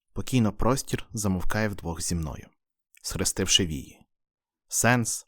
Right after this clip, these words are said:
причини існування, природа почуттів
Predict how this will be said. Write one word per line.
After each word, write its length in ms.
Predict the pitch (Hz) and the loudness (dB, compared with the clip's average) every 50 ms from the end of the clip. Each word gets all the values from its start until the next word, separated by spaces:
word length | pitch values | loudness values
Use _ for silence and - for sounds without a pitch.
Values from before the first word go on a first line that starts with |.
| _ | _
причини 500 | _ - 90 85 - - 117 117 113 107 | _ -4 -4 -2 -2 0 0 2 2 2
існування, 720 | 101 98 - - 101 90 85 101 110 117 117 110 107 104 101 _ _ _ _ _ _ _ _ _ | 0 0 0 0 -2 0 2 2 2 2 0 -2 -4 -6 -6 _ _ _ _ _ _ _ _ _
природа 380 | 104 95 85 90 101 98 90 | -2 0 2 2 2 0 0
почуттів 680 | 82 - - - - 85 - - - 92 98 - - | -2 -4 -6 -4 -6 -8 -6 -4 -4 -4 -4 -4 -6